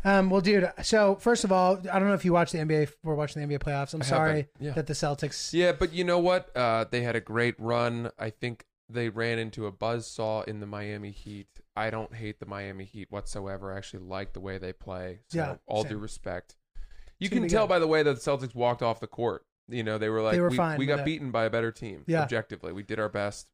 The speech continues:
Speaker 2: We couldn't beat 'em."
Speaker 1: Yeah, the Heat really looked like they're coming to, into their own. Anyway, in the middle of the game, I kinda started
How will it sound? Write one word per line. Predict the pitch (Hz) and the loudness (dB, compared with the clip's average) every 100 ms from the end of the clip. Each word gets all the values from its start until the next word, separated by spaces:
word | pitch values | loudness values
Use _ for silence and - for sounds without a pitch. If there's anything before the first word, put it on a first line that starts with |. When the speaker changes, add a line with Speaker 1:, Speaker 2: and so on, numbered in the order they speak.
| - | -18
Speaker 2:
We | |
couldn't | - 107 98 | -10 -10 -8
beat | 87 | -12
'em." | - _ - | -16 _ -2
Speaker 1:
Yeah, | 175 170 | 2 2
the | 151 | 2
Heat | 180 | 2
really | 170 170 165 | 2 2 0
looked | 147 151 | -2 -2
like | 156 | -2
they're | 151 | -2
coming | 143 151 143 | -2 0 0
to, | 147 170 | -2 -4
into | 147 | -4
their | 139 | -4
own. | 143 139 | -4 -2
Anyway, | 151 190 | 0 2
in | 170 | 2
the | |
middle | 175 214 | 4 4
of | |
the | 185 | 4
game, | 175 180 | 2 2
I | 165 | 0
kinda | 151 170 | -2 -2
started | 156 170 160 156 143 | -2 0 0 0 -2